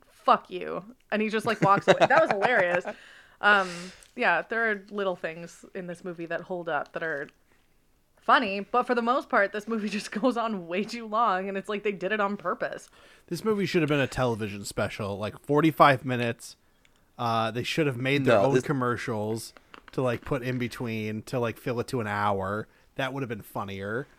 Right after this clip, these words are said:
Speaker 2: Um,
Speaker 3: This should have been a twelve-part web series, just like the last one. Like, just,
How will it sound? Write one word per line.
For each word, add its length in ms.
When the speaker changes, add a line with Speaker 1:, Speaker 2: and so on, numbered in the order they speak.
Speaker 2:
Um, 460
Speaker 3:
This 140
should 140
have 100
been 140
a 120
twelve-part 640
web 240
series, 420
just 140
like 100
the 60
last 360
one. 280
Like, 160
just, 320